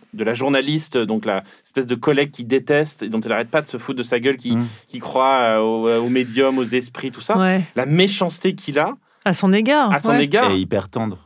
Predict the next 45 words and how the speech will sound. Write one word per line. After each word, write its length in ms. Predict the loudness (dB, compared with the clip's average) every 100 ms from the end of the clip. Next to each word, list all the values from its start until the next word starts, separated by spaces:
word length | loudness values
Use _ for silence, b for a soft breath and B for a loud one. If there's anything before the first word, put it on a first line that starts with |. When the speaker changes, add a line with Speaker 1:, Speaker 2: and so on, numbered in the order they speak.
| -2
Speaker 1:
Et 80 | -2
hyper 280 | 0 -2
tendre, 220 | 0 0 0
en 60 |
fait, 180 | -4 -4
exactement. 440 | -2 -2 0 0 -2
Speaker 2:
Ouais, 80 |
bien 100 | -4
sûr. 260 | -10 -10 -2
Speaker 3:
Oui, 120 | 2 2
puis 100 | 2
on 20 |
voit 120 | 0
que 100 | 0
le 40 | -2
personnage 360 | 0 0 0
n'est 60 | 0
pas 80 | 0
Speaker 2:
Mais 60 |
Speaker 3:
complètement 340 | 0 0 0 2
pourri, 160 | 2
parce 120 | 0
qu'il 140 | 0 0
a 60 |
quand 80 | 2
même 100 | 2
tout 100 | 2 2
pour 120 | 2
être 60 |
détestable, 520 | 2 2 0 0 2 4
le 60 |
mec. 180 | 2 2
Il 80 | 2
a 60 | 2
décidé 280 | 0 0 2
d'en 80 | 2
Speaker 2:
Oui. 40 |
Speaker 3:
finir 260 | 4 4 6
et 40 |
de 60 | 4
ne 40 |
faire 140 | 4 4
aucun 300 | 4 2 4
effort 300 | 4 2 2
avec 220 | 2 0